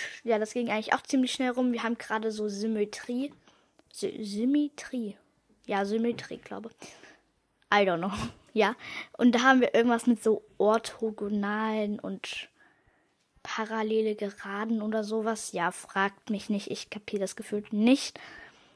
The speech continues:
Aber ja, wir haben dann halt so eine Übung dazu gemacht und noch was aufgeschrieben und so. Und dann war die Stunde auch schon wieder rum. Dann hatten wir erstmal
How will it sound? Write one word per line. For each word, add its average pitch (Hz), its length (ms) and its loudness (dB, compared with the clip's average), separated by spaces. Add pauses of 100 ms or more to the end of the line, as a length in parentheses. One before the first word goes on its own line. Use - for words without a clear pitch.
(180)
Aber 214 240 6
ja, 214 280 6
wir 214 160 0
haben 220 160 2
dann 196 240 0
halt 202 160 -4
so 196 140 -2
eine 180 300 -4
Übung 240 320 4
dazu 240 340 -2
gemacht 240 480 0
und 226 440 -6 (680)
noch 180 160 -6
was - 120 -6
aufgeschrieben 214 680 -2
und 208 160 -2
so. 214 280 0 (880)
Und 202 260 -6
dann 196 260 -4
war 190 140 -4
die 202 60 -10
Stunde 196 400 -8
auch 202 120 -8
schon 226 420 -6 (120)
wieder 226 380 -6 (380)
rum. 214 380 2 (840)
Dann 269 180 6
hatten 320 220 6
wir 277 120 4
erstmal 226 840 0